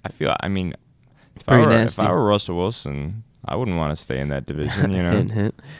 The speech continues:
Speaker 2: Uh, yeah, I think that, uh,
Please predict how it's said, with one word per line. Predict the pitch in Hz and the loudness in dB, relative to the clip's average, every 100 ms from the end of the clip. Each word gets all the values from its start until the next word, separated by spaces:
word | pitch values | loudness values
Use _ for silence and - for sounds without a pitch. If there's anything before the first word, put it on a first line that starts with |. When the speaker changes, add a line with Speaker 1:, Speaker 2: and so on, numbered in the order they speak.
| - - | -10 -2
Speaker 2:
Uh, | 113 107 104 - _ - - _ _ - | 0 0 -4 -10 _ -20 -20 _ _ 0
yeah, | 120 123 120 | 4 6 8
I | 120 123 | 8 8
think | 151 147 - | 6 4 6
that, | 131 113 | 6 8
uh, | 113 113 | 8 8